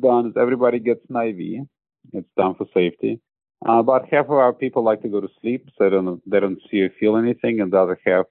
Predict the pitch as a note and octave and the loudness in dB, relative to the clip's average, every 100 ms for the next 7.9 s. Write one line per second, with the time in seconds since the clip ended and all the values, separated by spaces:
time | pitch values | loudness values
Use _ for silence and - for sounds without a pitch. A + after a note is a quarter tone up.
0 | _ F#2 F#2+ F#2 F2+ F2 F2+ F#2 - E2+ | _ -2 0 0 -2 -2 0 -2 -2 -6
1 | E2+ E2+ E2+ E2+ _ - F2 E2+ E2 D#2+ | -6 -6 -8 -10 _ -4 0 0 -2 -12
2 | _ - E2+ F#2 - _ _ _ - G#2 | _ -8 -6 -6 -12 _ _ _ -6 -2
3 | - A#2 - G#2 F#2+ G2 A2 G#2+ - G2 | 0 0 0 0 2 2 0 -2 2 0
4 | F2 F2+ E2+ F#2+ F2 F2 F2+ F2 G2 F2 | 0 -6 -4 -6 -2 -4 -4 -4 -2 0
5 | E2 F#2 G#2 _ _ _ _ F#2+ F#2+ G2 | -2 -4 -8 _ _ _ _ 0 2 2
6 | F2+ G2 - - - G2+ F2+ F#2 F2+ F2+ | 2 0 0 -4 0 2 4 2 2 -4
7 | - - - E2 F2+ F2 F2 F2+ E2+ | -10 -14 -10 -2 2 2 2 0 0